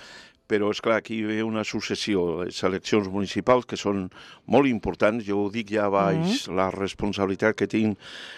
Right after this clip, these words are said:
Speaker 1: de director de l'equip de campanya del Partit Popular a la província de Tarragona. Eh, un partit marca de, d'acord amb l'estructura i musculatura que tinc al territori.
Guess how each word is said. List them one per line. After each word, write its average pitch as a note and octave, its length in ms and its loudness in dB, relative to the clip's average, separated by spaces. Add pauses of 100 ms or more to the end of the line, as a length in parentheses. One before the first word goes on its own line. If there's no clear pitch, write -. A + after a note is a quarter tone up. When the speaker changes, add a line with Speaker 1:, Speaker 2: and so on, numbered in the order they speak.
(140)
Speaker 1:
de G#2 260 -4
director G2+ 460 2
de G#2 80 4
l'equip G2 260 -2
de F#2+ 120 0
campanya G2 760 0
del F2+ 380 -2
Partit F#2+ 300 0
Popular F#2+ 360 4
a F#2 60 6
la F2+ 80 4
província F#2 380 -2
de F#2 100 2
Tarragona. A2 420 4 (720)
Eh, G2+ 140 -2
un A2 220 2
partit B2+ 560 0
marca A#2 520 6
de, B2+ 380 0
d'acord G2+ 460 2
amb G#2+ 160 0
l'estructura G2+ 720 0
i F#2 80 -2
musculatura G2 720 0
que - 80 -8
tinc G2+ 220 -2
al F2+ 80 0
territori. F#2+ 580 2